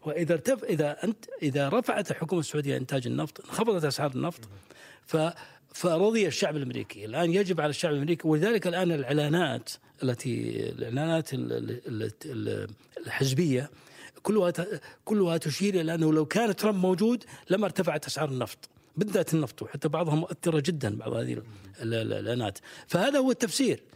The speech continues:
ليس فيه عضلات محمد بن سلمان ولا فيه تحدي بايدن. أما حكاية إن،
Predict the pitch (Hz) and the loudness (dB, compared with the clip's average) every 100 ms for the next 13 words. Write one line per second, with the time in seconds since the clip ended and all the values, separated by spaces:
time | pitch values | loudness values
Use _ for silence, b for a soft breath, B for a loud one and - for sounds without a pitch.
0 | B 190 202 214 220 240 247 - - 220 | B -2 0 0 2 2 2 0 2 2
1 | 175 190 202 185 147 156 180 151 147 156 | 4 2 2 0 0 -2 0 -2 0 0
2 | 185 247 240 226 - 208 214 - - 175 | 0 2 2 2 -2 0 0 0 -2 0
3 | 190 170 113 - B B - 254 - 202 | 2 2 0 -6 B B 0 2 2 0
4 | 220 202 165 156 | 0 2 2 2